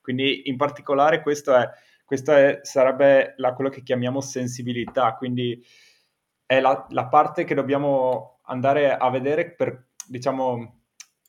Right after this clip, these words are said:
eh, quello che ci dà quanto il nostro test può essere, eh, può essere sensibile, esattamente. Quindi i, quanto è la minima concentrazione che, di analita che noi riusciamo a andare a riconoscere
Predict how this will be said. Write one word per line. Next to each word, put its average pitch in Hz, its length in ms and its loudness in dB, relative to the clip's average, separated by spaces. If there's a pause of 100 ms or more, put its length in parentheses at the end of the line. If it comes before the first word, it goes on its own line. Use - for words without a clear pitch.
eh, 123 680 -4
quello 165 220 -2
che 185 120 -4
ci 180 140 -8
dà 160 340 2
quanto 190 460 0
il 151 120 -6
nostro 151 340 -4
test 156 280 -6
può 139 120 -2
essere, 127 600 -6 (100)
eh, 110 640 -2
può 139 100 -2
essere 139 260 -6
sensibile, 123 640 -8
esattamente. 120 640 -6
Quindi 117 360 -4 (340)
i, 123 380 -10
quanto 143 380 -2
è 165 80 4
la 135 100 4
minima 170 260 -2
concentrazione 151 720 -6
che, 151 180 -8 (120)
di 135 80 2
analita 135 480 0
che 127 100 -8
noi 131 160 2
riusciamo 117 640 -2
a 113 160 -10
andare 113 500 2
a - 80 -8
riconoscere 165 880 -4